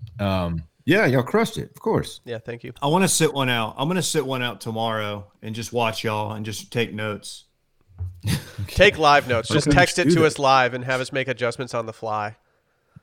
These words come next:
Speaker 3: How happy would you be if you just saw me pop up in the comments like, "Dude, Dylan, that's a trash take."
Speaker 1: <laughs> Put your take, take pistols away, you dumbass. I wouldn't hate it,
Speaker 3: Uh,
Speaker 1: Dave.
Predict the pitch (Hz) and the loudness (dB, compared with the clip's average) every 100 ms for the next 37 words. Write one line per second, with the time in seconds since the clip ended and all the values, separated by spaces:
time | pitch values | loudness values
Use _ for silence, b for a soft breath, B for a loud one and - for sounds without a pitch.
0 | _ - 127 185 214 208 196 180 160 151 | _ -6 2 4 4 4 4 4 4 4
1 | 165 160 147 139 - 151 143 139 - 135 | 4 4 2 0 0 2 0 0 0 0
2 | 131 135 123 107 120 120 117 110 110 113 | 0 -6 -8 -10 -6 -4 -4 -6 -4 -4
3 | 101 101 _ _ _ _ _ _ _ _ | -6 -10 _ _ _ _ _ _ _ _
4 | _ - 170 160 147 165 156 143 156 123 | _ -2 2 2 4 4 4 2 0 -4
5 | - - 143 139 - 147 127 120 _ _ | -10 -6 -4 -4 -4 -4 -4 -8 _ _
6 | _ _ - - 988 - - - - 160 | _ _ -2 -2 -2 -10 -10 -10 0 -2
7 | - 131 - 147 - 123 131 120 - 120 | 0 -4 -4 -4 -2 0 0 -2 0 0
8 | 123 - B B - 147 - - 95 - | -2 -12 B B -4 -2 -2 -2 -2 -2
9 | 87 90 82 82 78 82 90 104 104 - | -4 -2 -2 -2 -2 -4 -2 -4 -4 -10
10 | B B B B 92 B B B - - | B B B B -12 B B B -20 -20
11 | - _ _ - 117 147 90 85 78 71 | -20 _ _ -2 0 2 2 2 0 0
12 | 87 | 0